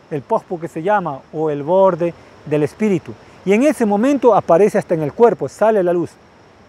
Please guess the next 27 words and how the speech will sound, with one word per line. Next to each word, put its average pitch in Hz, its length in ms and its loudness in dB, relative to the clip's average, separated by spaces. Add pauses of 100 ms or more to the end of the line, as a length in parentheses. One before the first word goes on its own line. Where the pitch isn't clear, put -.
(640)
sale 185 220 0
la 151 120 -2
luz. 139 160 -10 (1300)
Ese 262 220 2
es 226 120 0
un 208 100 0
momento 220 420 2
que, 143 520 2
que 160 80 2
decía, 214 500 2 (600)
el 165 120 0
momento 185 420 2
de 175 100 4
la 170 200 2
iluminación. 202 920 0 (1300)
Y 220 140 4
la 196 260 6
iluminación 254 840 -4 (260)
es 214 160 -2
como 240 400 -2 (800)
uno 240 240 4
entra 247 220 2
en 226 120 2
un 196 80 -2
plano 240 320 2
tan 240 220 2
superior 240 640 2